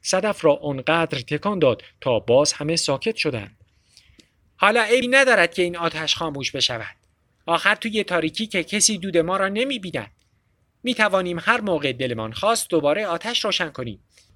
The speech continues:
بمخوان‌ها، شما این هفته آتشبان باشید. زیرخوان‌ها هم هفتهٔ بعد آتش را می‌پایند. بچه‌ها با ادب و متانت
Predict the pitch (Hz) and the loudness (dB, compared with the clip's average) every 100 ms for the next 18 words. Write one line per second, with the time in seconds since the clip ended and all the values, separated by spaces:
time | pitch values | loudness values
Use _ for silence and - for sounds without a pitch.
0 | - _ _ _ - 240 254 220 185 151 | -20 _ _ _ 4 4 4 0 0 0
1 | 113 - _ _ - 220 240 285 233 190 | -6 -10 _ _ -4 0 2 0 -2 2
2 | 190 - 262 214 196 - 226 208 156 - | 2 4 2 2 0 2 2 4 2 2
3 | 123 - _ _ _ _ _ - 226 220 | -2 -12 _ _ _ _ _ 2 2 4
4 | - 220 202 226 220 208 190 - 220 196 | 2 0 2 2 2 2 -2 -4 -4 -2
5 | 226 269 208 185 185 170 165 143 131 139 | 2 0 0 0 2 4 2 0 -4 -4
6 | 113 - - _ _ - - - - _ | -4 -10 -18 _ _ -20 -20 -20 -20 _
7 | _ _ 117 117 151 156 170 147 147 139 | _ _ -6 -2 -2 2 2 2 0 -2
8 | 131 151 - 120 110 107 127 131 165 | 0 0 -2 -6 -6 -8 -6 -4 -4